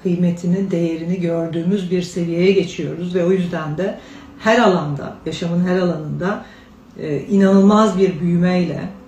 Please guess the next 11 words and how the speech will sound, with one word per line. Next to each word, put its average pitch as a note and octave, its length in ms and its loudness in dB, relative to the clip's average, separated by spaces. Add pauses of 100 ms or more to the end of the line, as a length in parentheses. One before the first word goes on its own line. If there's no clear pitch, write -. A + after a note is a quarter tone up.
(140)
inanılmaz F3 760 4 (160)
fışkırarak F#3+ 800 4
diyeyim, D#3 200 -6 (120)
artarak, F3 540 0 (120)
çoğalarak F3+ 600 -2
ilerlemeye F3 520 2
başlıyoruz. C#3+ 520 -6 (960)
Ve C4 120 6
bütün C#4+ 300 0
bunlarla A#3+ 460 4
birlikte, A3 540 -2